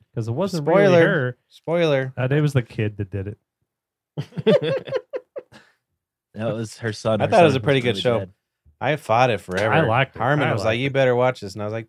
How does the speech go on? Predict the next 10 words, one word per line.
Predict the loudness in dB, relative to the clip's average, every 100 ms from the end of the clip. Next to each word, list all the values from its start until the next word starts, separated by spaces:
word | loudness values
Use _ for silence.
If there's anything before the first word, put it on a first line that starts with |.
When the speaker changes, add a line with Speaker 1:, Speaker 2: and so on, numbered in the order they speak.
| _
Speaker 2:
"Fuck | -4 -4 -4 -8
you, | -6 -4
Speaker 3:
It's | -4
Speaker 2:
Harmon." | -4 -4 -4
Speaker 3:
fucking | -6 -6 -6 -6
good. | -4 -4 -4
Speaker 2:
It |
was | -6 -8
really | -8 -8 -8
good. | -8 -10